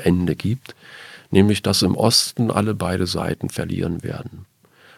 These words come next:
Sowohl also die Deutschen und Österreicher auf der einen Seite, aber auch die Russen auf der anderen Seite. Und dass aus dieser Tatsache raus, dass also beide kämpfenden Seite ver-, die Verlierer sind, äh, ergibt sich dann, und das war für ihn sozusagen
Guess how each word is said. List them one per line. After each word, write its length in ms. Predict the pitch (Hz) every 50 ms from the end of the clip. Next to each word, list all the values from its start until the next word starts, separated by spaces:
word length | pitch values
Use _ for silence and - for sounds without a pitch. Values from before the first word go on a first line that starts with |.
| _ _ -
Sowohl 480 | - - 80 90 95 92 107 117 120
also 320 | - 101 104 95 101 95 92
die 160 | - - 87
Deutschen 440 | - - 90 95 101 - - - 101
und 180 | 98 95 - -
Österreicher 640 | 110 135 135 - - 139 131 135 131 131 - - -
auf 160 | - - -
der 140 | - - -
einen 160 | - 117 120
Seite, 280 | 120 113 110 - 104 -
aber 260 | - 98 - - -
auch 120 | - -
die 140 | - - -
Russen 300 | - - 104 - - -
auf 120 | - -
der 140 | - - -
anderen 220 | - 104 120 131 131
Seite. 400 | 131 127 131 135 - 135 135 - - - - - - - - - -
Und 100 | 95 107
dass 140 | 110 110 90
aus 220 | - 120 - -
dieser 320 | - 202 240 226 165 143 -
Tatsache 420 | - - - 160 - - 110 98 92
raus, 360 | 82 - 80 78 76 73 -
dass 120 | - -
also 240 | - - 95 - 95
beide 360 | 98 - 92 110 127 135 135
kämpfenden 540 | - - 127 127 127 - - 113 110 104 104
Seite 380 | 101 - 92 - - - - 117
ver-, 240 | - - - 95
die 200 | 95 - - -
Verlierer 500 | - - 92 87 117 147 208 214 - -
sind, 420 | - - - - - - - - - _ _ _ _ _ _ _ _ _ _ _ _ _ _ _ _ -
äh, 380 | - 92 87 87 87 95 98 92 101 110 143 -
ergibt 320 | - - 101 110 120 -
sich 160 | - 113 101
dann, 240 | - 104 101 110 123
und 200 | 120 101 98 - -
das 220 | - - - -
war 100 | 107 104
für 140 | - - 107
ihn 300 | 117 113 113 120 120 104
sozusagen 880 | 95 101 101 - - 104 92 95 90 95 98 98 98 101 107 107 -